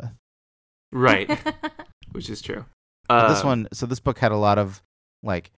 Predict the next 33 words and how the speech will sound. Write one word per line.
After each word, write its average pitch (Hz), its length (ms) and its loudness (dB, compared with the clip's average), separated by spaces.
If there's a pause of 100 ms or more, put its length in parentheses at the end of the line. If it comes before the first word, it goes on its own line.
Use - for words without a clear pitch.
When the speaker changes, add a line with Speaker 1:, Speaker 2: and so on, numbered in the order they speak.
(340)
Speaker 1:
"Hey, 151 280 4
it's, - 240 -2
it's - 260 -8
this - 240 -2
character. 95 680 -6
It's - 160 -10
Monica 95 380 -2
Rambeau." 110 600 0
And 95 80 -6
it's 98 120 -12
like, 98 180 -6
"Oh, 117 180 2
well, 92 260 -2
I - 100 -8
mean, 95 140 -6
I 90 100 -6
know 92 140 -6
who 92 120 -6
she 95 160 -8
is 90 200 -6
because 98 280 -10
of 90 120 -12
Red 90 160 -8
Next 95 220 -10
Wave," 87 260 -10
but 90 280 -6 (1300)
Speaker 2:
Right, 117 400 4
or, 107 440 4
uh, 101 300 0
the 110 160 -4
Defenders, 107 800 -6 (160)
maybe. 101 280 -6
Speaker 1:
Yeah. 101 260 0